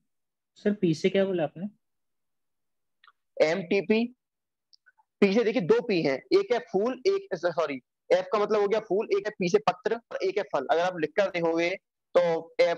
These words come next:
Speaker 2: फूल, फूलों पर ऐसे लिखते हैं इंग्लिश में, इसलिए एफ से फूल हो गया, इससे है पत्र,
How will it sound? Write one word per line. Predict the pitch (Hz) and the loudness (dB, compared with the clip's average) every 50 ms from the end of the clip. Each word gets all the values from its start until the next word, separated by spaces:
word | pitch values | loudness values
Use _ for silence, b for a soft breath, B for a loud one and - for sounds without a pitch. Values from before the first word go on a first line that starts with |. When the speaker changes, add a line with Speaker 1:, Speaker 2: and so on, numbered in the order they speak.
| 175 - - | -6 -10 -4
Speaker 2:
फूल, | 151 151 147 147 139 127 | 0 0 2 2 0 -2
फूलों | 127 - - 160 160 175 180 | -6 -4 0 0 2 2 2
पर | - 190 185 | 0 0 -2
ऐसे | 180 180 170 | -2 0 -2
लिखते | 156 - _ - 143 | -2 -2 _ -6 -6
हैं | 135 | -4
इंग्लिश | 123 240 254 - - - | -2 -2 -2 -2 -4 -4
में, | 131 127 113 113 - _ B B B B B - | -6 -4 -4 -6 -10 _ B B B B B -6
इसलिए | 160 170 170 185 196 175 135 165 | -2 0 2 2 2 2 2 0
एफ | 165 165 | 0 0
से | - 208 | -2 -6
फूल | 190 - 185 180 180 | -4 -2 -2 0 0
हो | 180 180 | 0 0
गया, | 170 196 196 202 220 - _ _ _ _ _ _ - | 0 0 -2 -2 -4 -6 _ _ _ _ _ _ -4
इससे | 180 185 - - 196 196 | -4 -4 -2 -2 0 0
है | 202 202 | 0 0
पत्र, | - - 180 - - - - 131 | 0 -2 -2 -2 0 -2 0 0